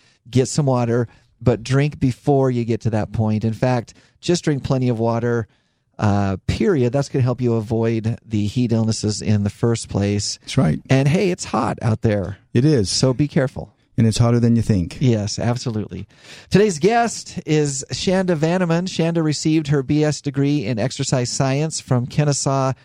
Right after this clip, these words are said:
Speaker 1: State University in Georgia, which is incidentally known for its hot and humid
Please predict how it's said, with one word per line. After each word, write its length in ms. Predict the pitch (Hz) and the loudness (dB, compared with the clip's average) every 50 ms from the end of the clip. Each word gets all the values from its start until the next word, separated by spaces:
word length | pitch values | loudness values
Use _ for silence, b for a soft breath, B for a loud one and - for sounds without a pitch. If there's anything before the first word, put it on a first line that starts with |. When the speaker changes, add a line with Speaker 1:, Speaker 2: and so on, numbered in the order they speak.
| b b | b b
Speaker 1:
State 380 | - - - - 151 147 143 - | -10 -10 0 0 2 2 2 0
University 720 | 139 143 135 131 127 131 131 - - 123 131 127 131 131 | 0 0 2 2 2 0 0 -2 -4 -4 -2 0 0 0
in 320 | - - 120 117 113 117 113 | 0 0 0 0 0 0 0
Georgia, 560 | - 135 135 143 147 131 131 127 139 165 - b b b b b b b b | 2 2 2 2 2 2 0 0 0 -2 -4 b b b b b b b b
which 240 | 131 131 123 - 131 | 2 2 2 2 2
is 240 | 120 120 117 - - | 2 2 0 -2 -2
incidentally 640 | - 131 120 113 - 110 120 113 76 95 120 113 | 0 0 0 0 2 2 2 2 2 2 2 4
known 300 | 113 117 113 113 117 113 | 4 4 4 2 2 0
for 200 | - - 113 110 | -2 0 0 0
its 160 | 107 104 - | 0 0 -4
hot 380 | - - - 120 117 113 110 - - - | -4 -2 0 0 2 0 -2 -4 -4 -2
and 180 | 113 113 113 | -2 0 0
humid 640 | 113 - - 131 135 120 113 113 110 101 104 101 | -2 -2 -2 -2 0 2 2 2 2 0 -2 -4